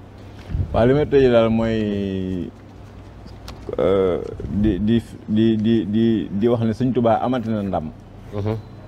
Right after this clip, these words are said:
Speaker 1: Ndax Masaalikul Jinaan bii ndamul Sëñ Touba la.
Speaker 2: Mhm.
Speaker 1: Danaa wax naan man du ma yëkkati sama loxo ca kaw.
Speaker 2: Mhm.
Speaker 1: Waaye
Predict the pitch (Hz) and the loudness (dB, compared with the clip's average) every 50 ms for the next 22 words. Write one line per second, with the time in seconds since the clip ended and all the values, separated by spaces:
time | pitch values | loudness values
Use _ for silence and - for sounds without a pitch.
0 | - - - - - - - - - - - - - - - - - - - - | -20 -20 -20 -18 -18 -18 -20 -18 -18 -18 -18 -18 -20 -20 -20 -20 -20 -20 -20 -10
1 | - - 113 120 117 123 123 131 127 143 135 131 131 123 113 120 113 107 113 110 | -4 0 0 2 4 4 4 4 4 4 4 4 4 2 0 -2 -2 0 0 0
2 | 107 104 104 101 98 98 101 107 123 160 - - - - - - - - - 110 | 0 0 0 0 0 0 0 0 0 -2 -6 -12 -16 -20 -20 -14 -6 -2 0 2
3 | 120 123 131 123 110 113 110 95 101 98 87 82 78 73 - - - - - - | 2 2 2 0 0 -2 -2 -2 -2 -2 -2 0 -2 -2 -4 -8 -10 -14 -20 -18
4 | - - - - - - 101 98 98 101 101 - - - - - - - - - | -18 -18 -18 -16 -12 -8 -8 -6 -6 -8 -10 -10 -14 -16 -18 -16 -16 -16 -16 -16
5 | - - - - - - - - - - - - - 98 120 135 139 147 151 151 | -16 -16 -14 -16 -16 -16 -18 -18 -18 -18 -12 -4 0 2 4 6 6 6 6 6
6 | 143 139 131 127 120 120 120 120 113 127 135 139 143 143 127 123 101 113 110 107 | 4 2 2 2 2 2 2 2 0 0 2 2 2 2 2 0 -2 -2 0 0
7 | 104 98 90 90 - 101 95 98 80 73 - - - - - - - - - - | 0 0 -2 -2 -2 -2 -2 -2 -2 -4 -6 -14 -18 -18 -18 -18 -18 -16 -16 -14
8 | - - 95 92 104 104 101 - - - - - - - - - 95 110 120 127 | -10 -8 -8 -8 -8 -10 -12 -12 -16 -18 -16 -16 -14 -12 -6 0 2 4 6 6
9 | 127 123 120 120 | 6 4 2 0